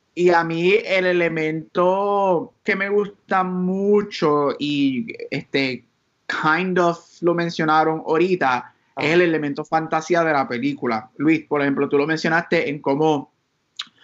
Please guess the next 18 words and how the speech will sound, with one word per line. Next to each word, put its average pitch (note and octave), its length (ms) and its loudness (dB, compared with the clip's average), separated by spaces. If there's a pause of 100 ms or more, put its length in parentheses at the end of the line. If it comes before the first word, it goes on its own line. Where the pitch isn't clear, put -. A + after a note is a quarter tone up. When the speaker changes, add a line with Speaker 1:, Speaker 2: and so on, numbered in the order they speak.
(160)
Speaker 1:
los E3 180 2
animales D#3+ 400 -2
siguen F#3 260 0
siendo, F3+ 360 0
ellos D#3 200 0
están F#3+ 260 -2
aware E3+ 280 2
que D#3+ 80 -6
ellos D3 160 -6
son E3 160 -2
animales, C#3 640 -2 (180)
Speaker 2:
Sí. C3+ 60 -6
Speaker 1:
están C#3+ 320 -2
aware D#3+ 320 2
que - 120 -20
son D#3 140 -6
animales C#3 360 -2
salvajes, E3 560 0